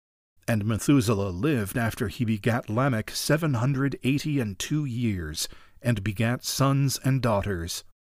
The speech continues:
And all the days of Methuselah were nine hundred sixty and nine years, and he died.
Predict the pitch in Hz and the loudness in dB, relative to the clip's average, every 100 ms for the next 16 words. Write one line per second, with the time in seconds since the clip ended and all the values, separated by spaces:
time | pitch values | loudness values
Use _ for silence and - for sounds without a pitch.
0 | _ _ - 113 107 - 123 131 107 98 | _ _ -2 0 2 4 4 6 4 4
1 | 131 135 107 110 98 107 - 131 165 101 | 4 6 4 2 2 0 2 4 4 2
2 | 95 101 - - 113 120 120 120 160 180 | 0 -4 -12 -6 0 4 4 4 4 4
3 | 117 147 139 135 - - - - 156 277 | 4 2 2 -2 -2 -2 -2 -2 -2 0
4 | 113 95 104 120 139 127 107 104 92 73 | 0 2 2 2 2 2 2 2 0 -2
5 | - - - - 131 123 139 123 104 92 | -4 -8 -10 0 2 4 2 2 2 0
6 | 85 82 | -2 -6